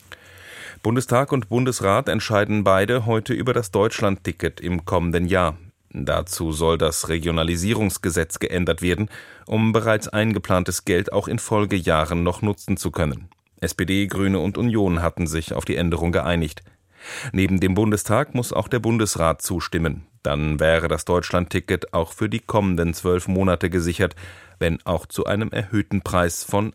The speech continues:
achtundfünfzig statt bislang neunundvierzig Euro im Monat. Wie es langfristig mit dem Angebot weitergeht, ist offen.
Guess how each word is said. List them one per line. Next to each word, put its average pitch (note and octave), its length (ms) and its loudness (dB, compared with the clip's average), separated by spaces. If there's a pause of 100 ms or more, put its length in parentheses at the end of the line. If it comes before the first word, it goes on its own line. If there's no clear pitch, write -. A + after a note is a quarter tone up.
achtundfünfzig F2 1040 -4
statt - 320 -6
bislang G2+ 440 -2
neunundvierzig E2 1080 0
Euro D#2 300 0
im E2 100 -2
Monat. E2 360 2 (640)
Wie C#2+ 120 -2
es D2 100 -4
langfristig F#2 640 -2
mit E2+ 100 -2
dem E2 140 -2
Angebot E2+ 520 -2
weitergeht, D#2 680 -2
ist - 220 -10
offen. - 280 -4